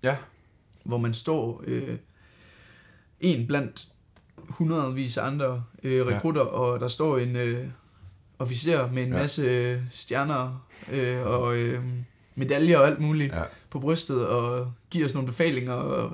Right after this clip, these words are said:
Speaker 2: siger n-, nogle bevingede ord, og så videre.
Speaker 1: Ja.
Speaker 2: Og det var der jo selvfølgelig også til sidst,
Speaker 1: Mm.
Speaker 2: Øhm, men jeg tror også til sidst, det var meget, <laughs> altså, også værnepligtigt, der var vi også bare, "Okay, nu er vi klar til at komme væk
Speaker 1: Ja.
Speaker 2: herfra," agtig, øh,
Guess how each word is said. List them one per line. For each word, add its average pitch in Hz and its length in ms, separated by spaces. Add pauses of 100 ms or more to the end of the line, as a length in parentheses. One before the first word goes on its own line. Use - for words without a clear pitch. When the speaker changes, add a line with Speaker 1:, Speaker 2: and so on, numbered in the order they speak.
(100)
Speaker 2:
siger - 580
n-, 147 40 (220)
nogle 131 240
bevingede 147 340
ord, 151 200
og 123 60
så 135 100
videre. 135 260
Speaker 1:
Ja. 87 60 (480)
Speaker 2:
Og - 80
det 143 60
var 160 80
der 160 80
jo 135 40
selvfølgelig 151 320
også 147 120
til 139 100
sidst, - 360 (240)
Speaker 1:
Mm. 85 240 (540)
Speaker 2:
Øhm, 110 520 (640)
men 127 120
jeg 127 100
tror 147 120
også 143 140
til 131 100
sidst, 151 280
det 143 80
var 117 60
meget, 143 380
<laughs> - 20
altså, 127 300 (880)
også 135 160
værnepligtigt, 139 480
der 139 60
var 135 120
vi 135 60
også 135 160
bare, 131 240
"Okay, 131 140
nu 135 80
er - 20
vi 135 60
klar 135 220
til 135 120
at - 220 (720)
komme 131 220
væk 135 300 (140)
Speaker 1:
Ja. 90 40
Speaker 2:
herfra," - 280
agtig, 123 420
øh, - 400